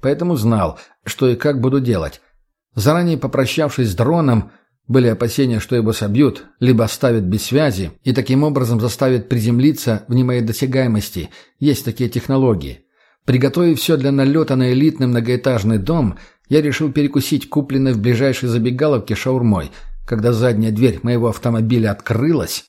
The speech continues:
и в салоне оказался пожилой дядька, кого-то мне напоминающий.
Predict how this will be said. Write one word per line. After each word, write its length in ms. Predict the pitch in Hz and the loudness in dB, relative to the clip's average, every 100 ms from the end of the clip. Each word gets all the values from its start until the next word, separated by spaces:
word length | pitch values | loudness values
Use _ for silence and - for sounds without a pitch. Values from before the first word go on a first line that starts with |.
| _ | _
и 80 | 120 | -2
в 60 | |
салоне 380 | - 156 190 180 | 0 2 2 2
оказался 540 | 160 135 117 165 160 143 | 2 0 2 0 0 -4
пожилой 440 | 127 113 135 147 | -2 0 2 2
дядька, 560 | 110 110 90 - 95 - _ | 0 -2 -2 -4 -8 -8 _
кого-то 360 | - 113 175 131 | -6 -2 0 0
мне 160 | 123 131 | 0 2
напоминающий. 920 | 127 - 117 117 113 85 - - | 0 0 0 2 0 -2 -6 -10